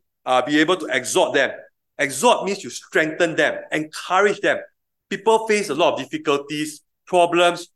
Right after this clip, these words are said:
challenges in life. Sometimes people need the encouragement from God's word to know that they can be able to live a life as a Christian. It's a heavy commitment,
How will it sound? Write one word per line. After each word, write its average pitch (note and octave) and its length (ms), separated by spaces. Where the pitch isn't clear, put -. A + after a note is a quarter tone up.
challenges D3 800
in A2+ 120
life. A2+ 220
Sometimes G3+ 220
people F3 260
need F#3 200
the A#2 100
encouragement B2 680
from - 260
God's A2+ 280
word A#2+ 140
to C#3 80
know F#3+ 180
that F#3 180
they F#3+ 140
can D#3 220
be D3+ 160
able E3 240
to A#2+ 260
live F#3+ 220
a A#2 220
life D3 200
as G3+ 140
a - 40
Christian. - 600
It's D#3+ 140
a D3 180
heavy G3 280
commitment, D3 520